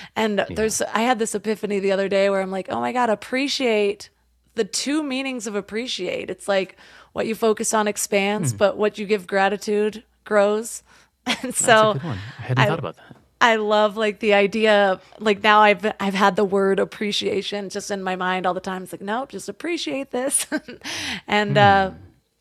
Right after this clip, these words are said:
Speaker 1: and it will appreciate. So thank you for what you've brought to this episode, the world, this conversation. For listeners that are interested in learning about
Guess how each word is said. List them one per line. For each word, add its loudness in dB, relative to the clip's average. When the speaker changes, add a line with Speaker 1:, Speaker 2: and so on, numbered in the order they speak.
Speaker 1:
and -4
it -4
will 4
appreciate. 0
So 4
thank 2
you 4
for 4
what 4
you've -2
brought 6
to -2
this -4
episode, 2
the -2
world, 2
this -14
conversation. -4
For 4
listeners 2
that 6
are 4
interested -2
in -2
learning 0
about 4